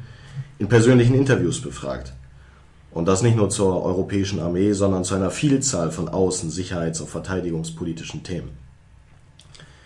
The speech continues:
Die Stichprobe ist repräsentativ für die in Haushalten lebende Bevölkerung ab sechzehn Jahren. Die Erhebung und die Aufbereitung der Daten übernimmt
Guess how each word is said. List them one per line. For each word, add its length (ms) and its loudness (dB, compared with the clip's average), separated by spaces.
Die 80 -2
Stichprobe 560 6
ist 520 2
repräsentativ 800 0
für 120 0
die 120 2
in 160 0
Haushalten 560 0
lebende 300 2
Bevölkerung 580 -2
ab 140 -4
sechzehn 400 -6
Jahren. 300 -8
Die 80 4
Erhebung 480 8
und 80 4
die 100 4
Aufbereitung 640 4
der 120 0
Daten 340 4
übernimmt 460 0